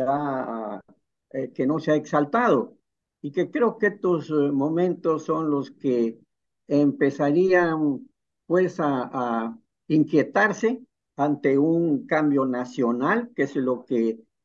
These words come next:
eh, interesa, es importante, pero bueno,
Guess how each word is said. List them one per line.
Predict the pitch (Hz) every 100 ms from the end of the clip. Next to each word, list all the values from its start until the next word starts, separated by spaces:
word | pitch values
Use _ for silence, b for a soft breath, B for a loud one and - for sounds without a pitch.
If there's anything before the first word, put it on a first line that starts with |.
| -
eh, | 123 117 113 110 110 - -
interesa, | 160 123 135 123 175 180 208 220 _ _ _ _ _
es | - 151
importante, | 156 139 143 127 - 175 175 180 196 196 _ _ _
pero | 185 190
bueno, | 247 254 190 -